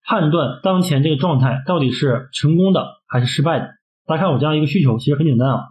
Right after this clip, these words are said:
比如说，如果当前我传递这个 flag，如果它是一个 true，那么是不是进入到 if？这时候我们比如说就返回一个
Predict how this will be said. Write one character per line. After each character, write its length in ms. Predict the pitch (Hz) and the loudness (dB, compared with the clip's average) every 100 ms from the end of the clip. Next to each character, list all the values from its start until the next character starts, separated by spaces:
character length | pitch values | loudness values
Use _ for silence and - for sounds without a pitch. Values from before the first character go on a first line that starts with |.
| _ _ | _ _
比 100 | - | -2
如 80 | 160 | 0
说， 400 | 190 208 208 - - _ | 2 2 0 -4 -12 _
如 140 | 160 190 | 0 2
果 120 | 160 | 2
当 180 | 135 165 | 0 0
前 200 | 165 165 | 0 0
我 80 | 135 | 0
传 180 | 127 | 0
递 80 | 143 | 2
这 80 | 147 | 2
个 60 | 143 | 0
flag， 380 | 127 135 131 - _ _ _ _ _ _ _ - | 0 0 0 -6 _ _ _ _ _ _ _ -2
如 140 | 190 | 2
果 100 | 196 | 2
它 160 | 147 165 | 0 0
是 140 | 185 | 2
一 40 | 170 | 2
个 60 | |
true， 480 | 175 - 262 131 135 170 | 0 0 0 0 -2 -2
那 140 | 175 | 0
么 260 | 127 - - | 0 -2 -2
是 80 | 160 | 0
不 80 | |
是 60 | 143 | 2
进 100 | 190 | 2
入 80 | 156 | 2
到 240 | 135 131 202 | 0 -2 -2
if？ 360 | 170 139 139 - _ _ | -2 -2 -10 -16 _ _
这 140 | - 254 | -2 0
时 100 | 151 | 0
候 160 | 147 147 - _ | 0 -2 -10 _
我 140 | 147 143 | -2 0
们 180 | 151 143 | 2 2
比 80 | |
如 80 | 139 | 2
说 320 | 143 170 147 - | 2 0 -2 -4
就 80 | 139 | -2
返 200 | 139 117 | 0 0
回 160 | 143 | 2
一 40 | 147 | 2
个 260 | 147 - | 0 -2